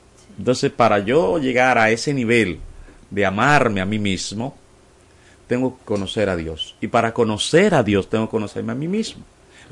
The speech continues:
Speaker 2: decir, tengo que saber quién soy, de dónde vengo y para dónde voy. Entonces,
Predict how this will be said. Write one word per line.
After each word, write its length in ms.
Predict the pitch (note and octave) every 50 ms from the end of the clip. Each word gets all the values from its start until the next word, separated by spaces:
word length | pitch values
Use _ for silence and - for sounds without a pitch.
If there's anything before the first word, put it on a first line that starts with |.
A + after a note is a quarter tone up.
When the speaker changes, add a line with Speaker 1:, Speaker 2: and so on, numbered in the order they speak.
| - -
Speaker 2:
decir, 140 | B2 A2+ -
tengo 300 | - C3 C#3+ D3 C#3 C#3
que 200 | - C3 A2+ A2+
saber 360 | - - G#2+ G2+ A#2+ B2 G#2 - _ _ _ _ -
quién 160 | A#2 B2 A#2+
soy, 280 | - - - C#3 - C#3+
de 180 | - G2 G2
dónde 240 | F#2+ A2+ C#3 C#3+ B2+
vengo 220 | B2+ E3 F3 D3+
y 40 | A#2
para 200 | - G#2+ F#2 F2+
dónde 200 | G2 G2 G2+ G2+ A2+
voy. 220 | C#3 D#3 B2 E2 - - _ _ _ - - - - - _ _
Entonces, 300 | _ - D3 - C#3 C3+